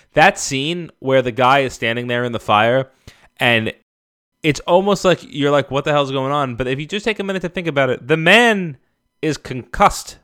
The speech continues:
Like, he's, <laughs> he's in a fog. He doesn't know. He's, honestly, he is hoping so much that it is not a threat. <laughs> Like, he just, he can't deal with it being a threat right now.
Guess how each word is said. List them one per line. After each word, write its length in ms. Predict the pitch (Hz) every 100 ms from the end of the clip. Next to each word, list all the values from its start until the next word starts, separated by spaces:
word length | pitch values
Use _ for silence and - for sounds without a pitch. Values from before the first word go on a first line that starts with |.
| -
Like, 280 | 185 185 - - -
he's, 280 | 185 208 185 - - 294 -
<laughs> 100 | 285
he's 400 | - 214 214 165 -
in 200 | 165 233
a 80 | 196
fog. 500 | - 185 196 110 90
He 140 | - 143
doesn't 300 | 175 208 156
know. 260 | 175 170
He's, 340 | 131 170 190 - _ -
honestly, 560 | 175 262 - 214 185 - _ _ _ _ _ _ _ _ 139
he 220 | 143 196
is 160 | 165 - -
hoping 460 | - 196 208 175 160
so 440 | - - 196 220
much 440 | 190 175 131 - - _ _ -
that 140 | 147
it 100 | 156
is 200 | 139 135
not 420 | 139 139 147 -
a 40 | 143
threat. 360 | - 123 107 -
<laughs> 500 | 190 208 - 165 220
Like, 300 | 233 277 -
he 140 | 214
just, 340 | 170 226 - -
he 100 | 196
can't 380 | - 214 202 165
deal 180 | 165
with 140 | 160 139
it 100 | 123
being 280 | 131 120 120
a 40 |
threat 240 | 117 110 80
right 180 | 98
now. 240 | 95 92